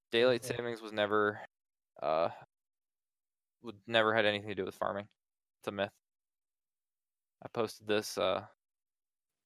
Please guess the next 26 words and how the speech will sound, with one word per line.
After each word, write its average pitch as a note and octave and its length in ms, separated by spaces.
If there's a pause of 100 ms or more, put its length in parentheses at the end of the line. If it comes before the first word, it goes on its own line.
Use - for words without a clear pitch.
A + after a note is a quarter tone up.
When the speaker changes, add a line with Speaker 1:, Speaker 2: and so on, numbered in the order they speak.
Speaker 2:
Don't D#3 200
Speaker 1:
while - 80
Speaker 2:
care. D3 420
That's C3+ 240
why C3+ 240 (140)
people C#3+ 260
say C#3+ 240
we C#3+ 180
have C#3+ 340
it, C#3 200
so C3+ 220
that's B2 220
why B2+ 120
I C#3 40
wanna C3 260
get B2+ 180
rid C#3 140
of - 60
it. - 20 (400)
Speaker 1:
It's - 160
an B2 120
urban B2+ 300
legend. C3+ 320 (480)
Speaker 2:
Too C#3+ 140
bad. C3+ 340 (3000)
Speaker 1:
Like, A2+ 180